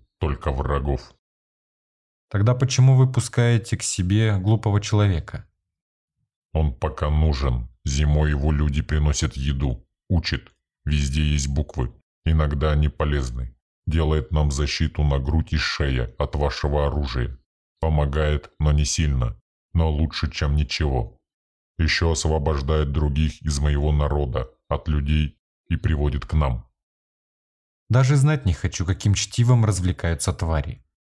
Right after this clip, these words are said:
Speaker 2: А вот присосавшийся к волчьей стае человек меня определённо заинтересовал. Кого это он и откуда освобождает? Ладно, не буду развивать эту тему.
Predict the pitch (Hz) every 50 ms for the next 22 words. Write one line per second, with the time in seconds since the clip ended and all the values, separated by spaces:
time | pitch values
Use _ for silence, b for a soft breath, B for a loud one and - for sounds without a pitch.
0 | _ _ _ - 101 113 127 131 127 131 127 - 131 - - 135 131 - - 131
1 | 120 - - - 113 - 110 104 113 117 107 - - 101 - - - - 110 104
2 | 104 98 - - - 87 87 87 85 98 107 107 107 - - _ _ _ - 127
3 | 135 147 151 143 131 143 139 135 127 120 120 120 120 113 110 117 113 107 - 107
4 | 110 104 - - 104 92 82 76 69 69 - - _ _ _ _ _ _ _ _
5 | _ _ _ - 127 135 143 160 165 135 - - - 92 90 90 92 95 95 90
6 | - - - 139 131 135 127 127 - 123 123 120 120 127 117 113 110 95 90 71
7 | 69 67 67 - _ _ _ _ _ _ _ _ _ _ _ _ _ _ - 135
8 | 160 170 135 87 76 73 - - - _ _ - 127 156 156 160 170 147 151 139
9 | 139 135 135 135 131 127 127 127 117 - 117 - - - 87 76 71 67